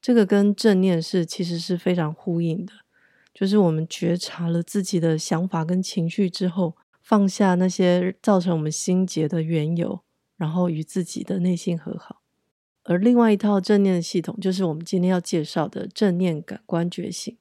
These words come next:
它是由美国医学博士乔卡巴金所创立的。我简单介绍卡巴金教授的背景。卡巴金教授他是美国麻州大学的医学教授，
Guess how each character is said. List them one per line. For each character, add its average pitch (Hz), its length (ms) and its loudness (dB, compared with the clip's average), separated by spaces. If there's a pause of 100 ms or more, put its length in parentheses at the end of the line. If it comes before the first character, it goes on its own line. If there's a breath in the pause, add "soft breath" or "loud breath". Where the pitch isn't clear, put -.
(440)
它 220 140 0
是 214 200 4
由 165 300 4
美 165 160 0
国 170 160 0
医 185 60 2
学 190 160 0
博 180 220 -2
士 180 200 0
乔 165 300 -6
卡 - 220 -10
巴 165 160 -4
金 196 240 0
所 - 200 -8
创 151 300 -4
立 170 160 -10
的。 - 80 -20 (1080)
我 185 60 2
简 175 160 2
单 190 140 4
介 208 140 4
绍 190 180 2
卡 - 260 -10
巴 151 160 -4
金 180 280 -2
教 165 200 0
授 165 220 -4
的 156 100 -6
背 147 280 -4
景。 - 200 -14 (600)
卡 170 200 -2
巴 196 140 2
金 226 220 2
教 226 180 6
授 202 220 2
他 196 120 2
是 190 320 2
美 165 280 0
国 151 280 -2
麻 160 240 -2
州 202 200 0
大 190 200 2
学 165 280 -2
的 165 180 0
医 190 140 0
学 170 180 -2
教 160 240 0
授， - 300 -2